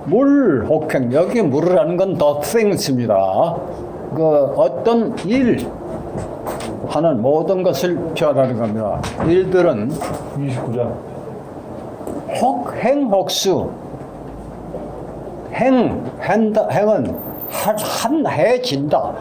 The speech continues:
Speaker 1: 한다, 간다 하는 것도, 할 수 있는 것도 있고, 혹수, 어떤 것은 또 따르기만 할 수도 있는 것이고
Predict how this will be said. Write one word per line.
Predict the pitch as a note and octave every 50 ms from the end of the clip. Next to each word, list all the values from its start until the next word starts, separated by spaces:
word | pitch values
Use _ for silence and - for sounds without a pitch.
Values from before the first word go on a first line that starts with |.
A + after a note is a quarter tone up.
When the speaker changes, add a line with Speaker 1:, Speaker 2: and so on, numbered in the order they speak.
| - - - -
Speaker 1:
한다, | - - - A3+ B3+ C4 A#3+ A#3 G3 - - - -
간다 | - - F#3+ G#3 A#3 B3+ A#3+ G3 - - - - - - - - - - - - - - - - - - - -
하는 | - - G3 A#3 B3+ C4+ C#4 C4
것도, | A#3+ A3 B3 - - A#3 - - - - -
할 | - - - G#3+ B3+ C#4
수 | - - - B3
있는 | E3 C3+ C#3 C#3+ D#3 D#3+
것도 | E3 - A#3+ C#4 D#4+
있고, | E4+ - - - C3+ - - - - - - - - - - - - - - -
혹수, | F3+ - - - - G#3+ F#3 C3+ - - - - - - -
어떤 | B2 D#3 F3 - - E3 E3+ F3+
것은 | E3+ C#3 - F#3 E3+ D#3+
또 | - - F#3+ G3 F3+ B2 G#2+ - - - - - - - - - - - - - - -
따르기만 | F3 F#3 G#3 A#3 C#4 C#4 C#4+ C#4 D4 C4+ A3+ G#3
할 | G#3+ G#3
수도 | - A3 G3 A#3
있는 | A3+ D3+ C#3+ D#3 D#3
것이고 | D3+ C#3+ C3 - G#3 G3 F#3 C3+ - - -